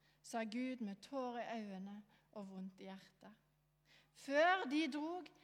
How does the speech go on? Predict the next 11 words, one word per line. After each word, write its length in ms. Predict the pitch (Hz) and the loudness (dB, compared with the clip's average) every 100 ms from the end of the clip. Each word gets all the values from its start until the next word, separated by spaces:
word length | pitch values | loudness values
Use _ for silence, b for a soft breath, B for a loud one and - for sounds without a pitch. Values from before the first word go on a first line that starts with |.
| B | B
så 160 | - 247 | -6 -2
lagde 580 | 262 330 330 330 302 | 2 4 2 0 -2
Gud 420 | 254 285 294 294 - B B B | 0 0 0 -4 -10 B B B
klær 460 | - 262 254 262 269 - | -8 0 2 2 -2 -8
til 140 | 220 | -10
de. 140 | 185 175 170 - _ - | -8 -8 -10 -14 _ 0
Et 280 | 339 - - | 0 0 4
liv 340 | 277 311 359 359 - - - | 6 6 4 -2 -10 -20 -10
måtte 240 | 202 196 202 | -8 -8 -12
tas 600 | - 247 285 - - - b b b b b _ _ _ _ _ _ _ _ _ _ - | -12 -8 -6 -8 -12 -16 b b b b b _ _ _ _ _ _ _ _ _ _ -10
for 300 | - 262 277 | 0 2 2